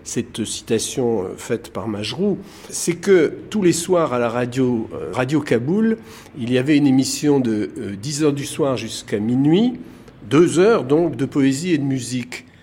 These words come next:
Et, euh, je voyais toutes les radios françaises qui avaient bien du mal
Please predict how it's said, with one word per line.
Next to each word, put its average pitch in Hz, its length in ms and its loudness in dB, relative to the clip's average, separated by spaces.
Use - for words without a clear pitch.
Et, 107 500 0
euh, 113 280 -8
je 131 220 -8
voyais 131 340 2
toutes - 320 -10
les 135 80 0
radios 120 320 -2
françaises 147 680 -4
qui - 140 -6
avaient 117 160 -4
bien 131 180 0
du 127 140 -4
mal 131 420 0